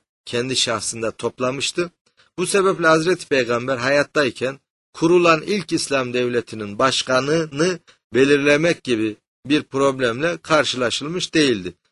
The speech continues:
Çünkü hem peygamber hem de devlet başkanıydı. Diğer taraftan Peygamberimiz aleyhissalatü vesselam Efendimiz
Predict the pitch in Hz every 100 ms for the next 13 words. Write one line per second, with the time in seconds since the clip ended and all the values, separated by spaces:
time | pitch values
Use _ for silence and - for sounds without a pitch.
0 | _ - 190 151 147 165 147 147 123 123
1 | 143 180 143 147 123 165 165 120 120 139
2 | 139 117 104 110 101 90 82 80 _ _
3 | _ _ _ _ _ _ _ _ _ _
4 | _ - 139 196 185 185 165 - 120 147
5 | - _ _ _ _ - 131 135 156 160
6 | 160 175 143 131 131 - 135 135 127 127
7 | - 131 127 104 101 90 104 151 -